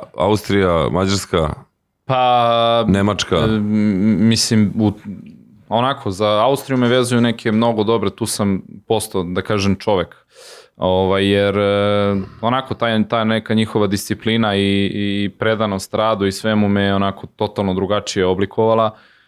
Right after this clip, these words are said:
Speaker 2: Na kraju krajeva, tamo sam se i, i dok sam igrao u Austriji, tad sam se i oženio i,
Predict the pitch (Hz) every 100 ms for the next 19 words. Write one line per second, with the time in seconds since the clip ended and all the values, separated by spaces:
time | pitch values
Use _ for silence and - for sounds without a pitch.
0 | _ 107 98 107 101 107 104 101 95 _
1 | 98 - 98 98 101 95 - 98 95 95
2 | 90 95 92 92 - 104 98 101 104 -
3 | 98 95 98 - - 98 95 98 104 110
4 | 104 98 98